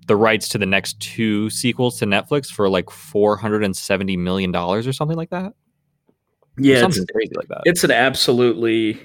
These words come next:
Speaker 2: astronomical amount of money, and even more so because of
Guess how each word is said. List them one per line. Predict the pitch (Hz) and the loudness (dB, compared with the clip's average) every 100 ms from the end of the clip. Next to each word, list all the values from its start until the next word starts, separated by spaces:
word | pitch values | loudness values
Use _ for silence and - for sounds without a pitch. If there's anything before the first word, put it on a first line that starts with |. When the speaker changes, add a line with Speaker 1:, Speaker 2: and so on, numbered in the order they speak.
| _ | _
Speaker 2:
astronomical | - 120 - 123 113 110 107 113 | -2 -2 0 -2 -2 -4 -4 -4
amount | 107 107 | -2 -4
of | 104 | -4
money, | 110 107 110 107 107 | -4 -4 -4 -6 -4
and | 110 113 110 - | -4 -2 -4 -2
even | 180 180 180 | 4 6 8
more | 143 151 | 8 8
so | 151 - 123 | 6 4 6
because | 107 110 - 123 120 110 | 6 2 0 2 2 4
of | 113 107 104 - | 2 2 0 -8